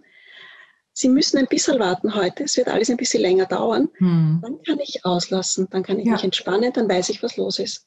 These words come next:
Speaker 2: Ja.
Speaker 1: Wenn ich das nicht weiß, dann ist es einfach anders als an allen anderen Tagen. Ich bin mehr allein, was bedeutet, ich hab mehr Angst, weil ich
Speaker 2: Mhm.
Speaker 1: hab mich immer sehr gefurchten, wenn ich allein war.
Speaker 2: Mhm.
Speaker 1: Oder oft, immer stimmt nicht, oft.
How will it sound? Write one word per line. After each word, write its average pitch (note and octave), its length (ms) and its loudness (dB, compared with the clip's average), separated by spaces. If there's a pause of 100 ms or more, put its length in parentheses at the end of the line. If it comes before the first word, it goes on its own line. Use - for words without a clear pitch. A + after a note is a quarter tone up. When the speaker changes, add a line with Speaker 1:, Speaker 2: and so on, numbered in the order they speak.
Speaker 2:
Ja. G3+ 220 0 (260)
Speaker 1:
Wenn A#3+ 120 2
ich - 100 0
das - 180 -2
nicht E4 240 0
weiß, F#4 520 0 (760)
dann B3+ 300 2 (500)
ist C4+ 160 -6
es C#4 100 -2
einfach - 500 -2
anders B3+ 300 2
als C4+ 120 2
an B3 100 2
allen A3 240 0
anderen G#3 300 0
Tagen. G#3 300 -2
Ich - 260 -4
bin C4+ 160 4
mehr G#3+ 180 2
allein, G3+ 520 2
was G#3+ 160 -2
bedeutet, G#3+ 360 -2
ich A3+ 140 -6
hab G3+ 80 -6
mehr F#3 200 -4
Angst, - 400 -6
weil G3+ 200 -4
ich F#3 120 4
Speaker 2:
Mhm. F#3+ 120 4
Speaker 1:
hab G3+ 80 0
mich A3 200 -6
immer A#3 140 0
sehr - 220 0
gefurchten, - 440 -10
wenn F#3 120 -4
ich - 100 -8
allein F#3 300 -2
war. A3+ 180 -6 (280)
Speaker 2:
Mhm. G3+ 380 2 (460)
Speaker 1:
Oder G#3+ 280 0
oft, - 560 -2 (180)
immer G#3+ 220 -2
stimmt - 380 -4
nicht, - 220 -20
oft. - 420 -12